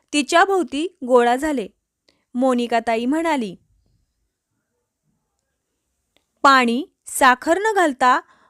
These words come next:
गोड कसं लागेल? करूनच बघा.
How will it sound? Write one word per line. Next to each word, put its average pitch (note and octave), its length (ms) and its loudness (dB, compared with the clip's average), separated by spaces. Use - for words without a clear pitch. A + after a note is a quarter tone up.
गोड C#4 240 6
कसं E4 340 -2
लागेल? E4 540 0
करूनच D4+ 480 2
बघा. A#3+ 300 -4